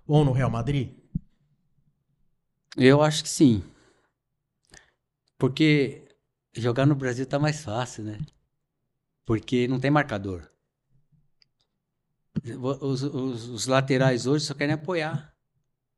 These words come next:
Speaker 2: O, na minha época, o único, o único que apoiava um pouquinho era o Rosemiro. Nossa.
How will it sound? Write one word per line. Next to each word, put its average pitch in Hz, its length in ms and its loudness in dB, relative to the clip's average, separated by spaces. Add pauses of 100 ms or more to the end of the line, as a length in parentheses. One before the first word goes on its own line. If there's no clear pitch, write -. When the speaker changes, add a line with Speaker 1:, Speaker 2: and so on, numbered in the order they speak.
(1080)
Speaker 2:
O, 135 320 2
na 139 240 4
minha 147 300 6
época, 156 340 0
o 127 60 2
único, 170 280 0
o 143 360 -4
único 151 520 -2
que 120 1000 -2
apoiava 127 560 2
um 123 60 0
pouquinho 120 400 -2
era 147 80 2
o - 40 4
Rosemiro. 135 640 2
Nossa. 135 680 -2